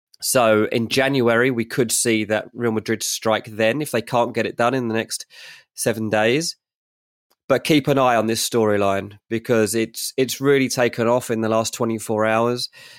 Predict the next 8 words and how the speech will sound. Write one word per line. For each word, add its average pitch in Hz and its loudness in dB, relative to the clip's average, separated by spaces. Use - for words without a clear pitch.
Um, 101 -2
and 110 -2
some, 110 -4
some 139 0
reporters 135 2
that 117 2
are 110 2
usually 110 -2